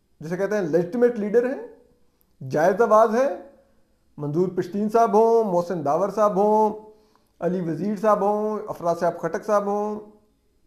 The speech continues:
ये सब लोग हकीकी नुमाइंदे हैं उस इलाके के ग्रीवेंसेस के। तो वो उन, जिसे कहते हैं, एक नए कबायली इलाका जात, अ, ऑपरेशन से फिर इतने लोगों को अगर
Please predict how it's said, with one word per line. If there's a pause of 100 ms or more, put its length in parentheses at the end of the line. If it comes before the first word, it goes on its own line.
(160)
ये
सब
लोग (420)
हकीकी
नुमाइंदे
हैं
उस
इलाके
के
ग्रीवेंसेस
के। (1800)
तो
वो (1700)
उन, (680)
जिसे
कहते
हैं,
एक
नए
कबायली
इलाका
जात,
अ,
ऑपरेशन
से
फिर
इतने
लोगों
को
अगर